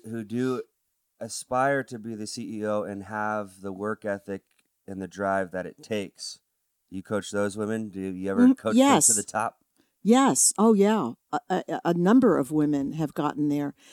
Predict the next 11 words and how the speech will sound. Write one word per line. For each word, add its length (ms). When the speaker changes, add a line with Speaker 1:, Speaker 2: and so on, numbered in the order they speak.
Speaker 2:
It's 400
adapting 1300
and 160
still 340
remaining 800
in 180
integrity 720
with 260
who 100
you 260
are. 460